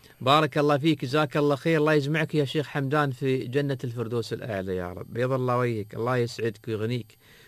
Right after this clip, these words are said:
ويسدد خطاك ويسهل دربك ويعينك على طاعة الله. بارك الله فيك.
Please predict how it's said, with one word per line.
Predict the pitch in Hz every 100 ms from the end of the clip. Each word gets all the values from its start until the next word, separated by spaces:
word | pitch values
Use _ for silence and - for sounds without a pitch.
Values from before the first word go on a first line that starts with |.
| -
ويسدد | 123 123 127 120 -
خطاك | 117 - 120 107 -
ويسهل | 120 135 120 120
دربك | 110 117 110 107 104
ويعينك | 120 110 123 123 110
على | 113 123
طاعة | 120 131 117 117 120
الله. | 101 95
بارك | - 113 120 113 113
الله | 107 101
فيك. | 110 101 -